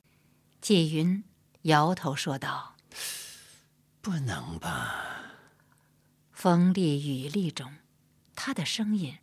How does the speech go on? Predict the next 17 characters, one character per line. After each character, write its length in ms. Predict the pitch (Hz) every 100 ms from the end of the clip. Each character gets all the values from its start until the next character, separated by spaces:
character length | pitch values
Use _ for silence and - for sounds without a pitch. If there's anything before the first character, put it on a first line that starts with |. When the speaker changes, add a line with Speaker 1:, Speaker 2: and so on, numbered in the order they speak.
| _
Speaker 1:
十 260 | - - 190
分 220 | 240 226
清 400 | - - 285 294
晰。 340 | - - - _ _ _
Speaker 2:
“我 240 | - 80 85
记 260 | - 160
事 480 | 135 - 233 196 113
时， 640 | - - 73 71 71 69 - _ _ _
一 100 | 170
枝 200 | - 180
花 300 | 170 170 165
已 160 | 175 -
经 240 | - 175
很 300 | - 147 139
出 260 | - 156 170
名 220 | 87 65
了。 280 | - -